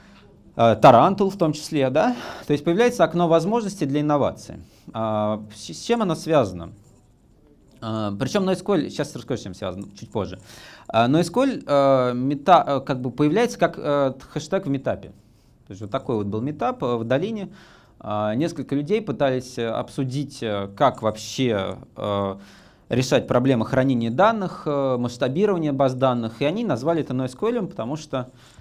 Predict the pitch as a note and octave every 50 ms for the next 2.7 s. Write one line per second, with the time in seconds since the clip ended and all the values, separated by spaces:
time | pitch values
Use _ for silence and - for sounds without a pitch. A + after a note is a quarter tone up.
0 | - _ _ _ - _ - F#2+ A2 G#2+ A2 G#2+ G2+ G2+ G2 G2+ G2+ G2 F2+ G#2
1 | G#2 G2+ G2+ F#2+ F#2 F#2 G2 G2 G2 G2+ G2 G2 G2 G2 G2 G2+ G#2 G2+ G2+ G2+
2 | G2+ G2 G#2 A#2 A2+ - - A2+ G#2+ - A2 G#2+ G#2 G2+